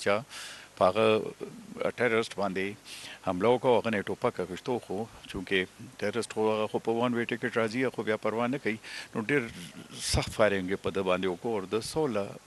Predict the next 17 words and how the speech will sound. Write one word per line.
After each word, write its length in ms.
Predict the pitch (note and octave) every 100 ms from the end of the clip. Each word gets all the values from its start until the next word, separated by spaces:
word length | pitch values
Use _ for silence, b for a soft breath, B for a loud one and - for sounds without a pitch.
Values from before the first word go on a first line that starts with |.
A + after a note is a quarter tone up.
| E2+
ګولیانې 420 | F#2+ F#2 F#2+ G#2+ C3+ - - - - - - - - - - - - - - F#2
دې 80 | F#2
پې 60 | F#2
لګېدلې 360 | F2 F2 F#2 E2
وو. 80 | D#2+ B B B B -
د 80 | B2+
سره 140 | C3 C3
یې 40 | A#2
د 20 | B2+ G2
ځوان 180 | B2+ B2+
زوی 100 | A2+ C3
و، 80 |
اکیس 280 | A#2 - A2+ -
کاله، 180 | A#2 A2
هغه 140 | A2+ C3
هلته 160 | A#2
انجینیرینګ 540 | G#2 F2+ F#2 A2 G#2+